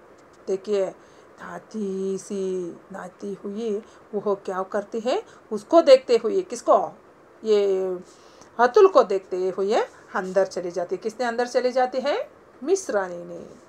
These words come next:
अतुल उसे देख कर भी नहीं देखता, उसको, उसको मतलब मिस रानी को देख कर भी नहीं देखता है। फिर अंदर से बातें करने का स्वर उठता है।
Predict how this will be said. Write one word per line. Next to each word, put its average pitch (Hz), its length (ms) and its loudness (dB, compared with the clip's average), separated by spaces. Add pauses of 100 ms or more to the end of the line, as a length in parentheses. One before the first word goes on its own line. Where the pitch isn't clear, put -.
(880)
अतुल 226 440 4
उसे 220 320 0
देख 226 300 -2
कर 226 300 0
भी 226 160 -4
नहीं 220 320 -6
देखता, 196 680 -6 (840)
उसको, 247 460 -4 (300)
उसको 226 200 -4
मतलब 240 320 0
मिस 392 380 0
रानी 311 200 2
को 240 120 -2
देख 208 260 -2
कर 302 180 4
भी 381 100 4
नहीं 370 220 0
देखता 247 280 -2
है। - 280 -16 (1400)
फिर 269 400 2
अंदर 220 320 4
से 214 220 -2
बातें 196 400 -2
करने 196 340 -4
का 196 160 -4
स्वर 208 280 2
उठता 196 260 0
है। 233 220 -10